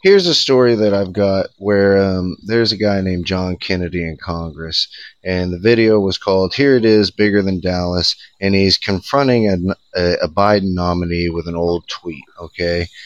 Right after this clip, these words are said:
And, uh, this is one of those times that really points out how these fucking dirty politicians like to twist and play word games, because that's what it's all about,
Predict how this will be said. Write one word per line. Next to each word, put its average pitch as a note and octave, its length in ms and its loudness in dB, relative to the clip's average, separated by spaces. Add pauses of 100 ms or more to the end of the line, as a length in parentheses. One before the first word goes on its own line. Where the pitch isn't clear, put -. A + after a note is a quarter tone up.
(360)
And, F#2+ 360 2
uh, F#2+ 240 2
this B2+ 260 2
is A2+ 140 0
one G#2+ 180 2
of G2+ 60 2
those G2 260 0
times F#2 600 -2
that F2+ 240 0
really F2+ 320 2
points F2+ 480 -2
out F2 260 2
how F2 220 0
these E2+ 240 0
fucking F2+ 380 -4
dirty F2 300 0
politicians E2+ 880 -2
like E2+ 200 -4
to - 100 -4
twist - 560 0
and D#2+ 100 -8
play F2 240 0
word F2 460 0
games, C2+ 380 -8
because F2+ 340 -2
that's A2 260 2
what G2+ 140 4
it's - 160 -2
all F2 220 2
about, - 340 -6